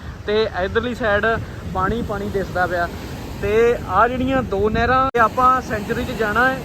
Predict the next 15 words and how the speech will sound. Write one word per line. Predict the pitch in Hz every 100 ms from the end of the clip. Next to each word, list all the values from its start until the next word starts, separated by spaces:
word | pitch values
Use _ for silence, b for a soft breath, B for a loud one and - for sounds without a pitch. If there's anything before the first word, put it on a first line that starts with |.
| - -
ਸੈਂਚੁਰੀ | 220 185 214 233 233
ਇਦੋਂ | 226 240
ਅੱਗੇ | 185 165 220
ਵਾ | 240
ਥੋੜ੍ਹੀ | 240 214 220
ਵੀ, | 233
ਤਾਂ | 240 190
ਇੱਧਰ | 170 190 214 202
ਰਹਿ | 180 190
ਜਾਂਦਾ | 202 190
ਵਾ | 202
ਗੁਰਦੁਆਰਾ | 202 180 180 180 175 185
ਸਾਹਿਬ। | 202 196 196 214 - - - - - - - - - - - - - - - -
ਤੇ | 190
ਮਿੱਤਰੋ, | 220 220 254